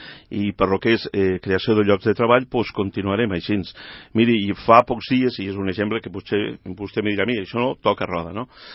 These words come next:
Un alcalde, i diré d'on, no?, de Batea, em deia: "Escolta, nosaltres al final no us volem anar a Aragó, perquè des del dos mil dotze tenen un, una residència de la gent gran feta, acabada, amoblada i tot això.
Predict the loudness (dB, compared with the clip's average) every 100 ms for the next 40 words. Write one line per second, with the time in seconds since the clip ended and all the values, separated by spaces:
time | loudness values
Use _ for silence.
0 | -20 -20 -20 _ _ -12 -2 0 0 4
1 | 4 4 0 -2 -4 -2 0 4 4 2
2 | 0 -4 -2 -2 2 4 2 2 0 2
3 | 2 0 -2 0 0 0 2 2 0 -2
4 | -2 0 0 0 0 0 0 2 2 2
5 | 2 0 2 0 0 -10 -20 -20 -20 -4
6 | -2 2 2 2 4 4 6 4 4 4
7 | 4 6 4 4 2 2 2 2 0 -6
8 | _ -20 -20 _ -2 2 4 4 0 -2
9 | -6 0 2 2 2 4 2 2 -2 -4
10 | -4 0 0 2 0 2 0 -2 6 6
11 | 6 -2 -14 -20 _ 0 4 8 8 6
12 | -2 -6 -2 0 0 6 6 6 0 -2
13 | -2 -2